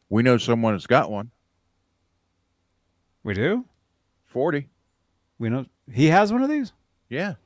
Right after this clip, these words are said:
Speaker 2: I don't know. I haven't seen him in,
Speaker 1: I,
Speaker 2: like, a month,
Speaker 1: I,
Speaker 2: so I don't
Speaker 1: I don't
Speaker 2: know.
Speaker 1: know if, I don't know if it's signed, but yeah, he's got one.
Speaker 2: Oh, I don't think his was signed. I think he showed it to us. I don't think it was signed.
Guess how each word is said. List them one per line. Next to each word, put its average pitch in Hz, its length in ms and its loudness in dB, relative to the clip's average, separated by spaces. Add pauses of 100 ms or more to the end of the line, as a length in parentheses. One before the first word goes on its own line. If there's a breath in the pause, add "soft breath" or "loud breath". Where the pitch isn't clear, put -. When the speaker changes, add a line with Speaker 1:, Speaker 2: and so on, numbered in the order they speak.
(840)
Speaker 2:
I 98 80 -12
don't 117 140 -8
know. 120 200 -8
I 117 100 4
haven't 185 180 2
seen 165 160 -2
him 143 80 0
in, 104 80 0
Speaker 1:
I, 147 100 6
Speaker 2:
like, 98 140 -2
a 87 40 -10
month, 113 360 -2
Speaker 1:
I, - 160 -20
Speaker 2:
so 95 80 -8
I - 20 -6
don't 110 100 -4
Speaker 1:
I 123 80 2
don't 131 120 4
Speaker 2:
know. 113 60 -2
Speaker 1:
know 131 100 2
if, 120 60 -2 (280)
I 110 100 0
don't 123 140 -2
know 123 100 0
if 110 120 -6
it's - 160 -14
signed, 120 500 -2
but 92 160 -8
yeah, 131 180 -2
he's 110 200 -8
got 120 240 -6
one. 101 140 -16 (1200)
Speaker 2:
Oh, 170 120 8
I 160 100 10
don't 170 140 2
think 147 160 0
his 127 140 0
was 107 120 -6
signed. 101 320 -4
I 92 80 -4
think 135 200 -6
he 117 40 -6
showed 107 260 -10
it 92 100 -16
to 92 100 -18
us. 87 100 -20
I 101 80 -16
don't 107 140 -20
think 101 140 -20
it 92 80 -20
was 82 100 -20
signed. 80 380 -18